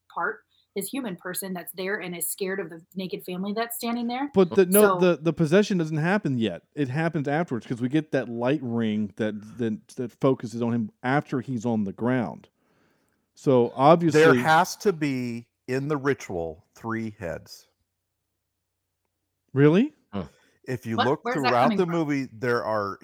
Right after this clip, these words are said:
Speaker 3: hints throughout the entire movie. This is, again, I do deep, did a deep dive on you, you, YouTube today. Um, in the picture book that they show of, uh, Plebius,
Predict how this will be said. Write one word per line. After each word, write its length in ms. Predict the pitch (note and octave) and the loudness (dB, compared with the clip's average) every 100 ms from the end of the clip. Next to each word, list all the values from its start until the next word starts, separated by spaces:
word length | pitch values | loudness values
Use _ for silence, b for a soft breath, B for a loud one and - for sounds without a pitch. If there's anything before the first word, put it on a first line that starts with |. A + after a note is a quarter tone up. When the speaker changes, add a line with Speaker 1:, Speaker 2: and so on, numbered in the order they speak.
| - | -12
Speaker 3:
hints 540 | F3+ C3 - - - _ _ _ _ _ | -8 -8 -10 -18 -20 _ _ _ _ _
throughout 300 | - A2+ A#2+ | -6 -4 -4
the 100 | A#2+ | -6
entire 280 | A2 C3+ B2+ | -6 -2 -2
movie. 200 | B2+ A#2 | -2 -4
This 220 | B2+ C#3+ | -6 -6
is, 220 | D#3 - _ | -8 -12 _
again, 360 | A2 A2 C3 A#2 | -10 -4 -2 -2
I 100 | A2+ | -4
do 220 | G2+ B2+ G2 - | -6 -10 -12 -14
deep, 200 | C3 - _ | -12 -14 _
did 120 | G#2 A2+ | -8 -8
a 40 | |
deep 220 | G#2+ A#2+ | -8 -6
dive 220 | A#2 G#2+ | -2 0
on 120 | G#2 G#2 | -2 -6
you, 160 | G2+ F#2+ | -10 -10
you, 280 | G#2+ G#2 E2+ _ | -12 -12 -14 _
YouTube 340 | A2+ F#2+ F#2+ D#2 | -12 -10 -14 -12
today. 320 | E2 D#2+ E2+ b b b b b b - | -10 -10 -12 b b b b b b -6
Um, 360 | A#2 G2 E2 - - | -2 -2 -6 -16 -12
in 200 | B2+ C#3 | -8 -6
the 80 | C3+ | -6
picture 420 | - E3 - F#3+ | -6 -12 -6 -6
book 360 | C#3 D3+ - - | -2 -4 -4 -8
that 160 | C3 - | -6 -6
they 100 | B2+ | -8
show 440 | - B2+ B2 B2 | -4 0 0 0
of, 340 | A2 G#2+ F#2 A2 | -2 -4 -6 -6
uh, 200 | G#2 F2+ _ _ _ _ _ _ | -6 -6 _ _ _ _ _ _
Plebius, 640 | - C#3 B2 C3+ D3 - | -10 -8 -6 -8 -8 -16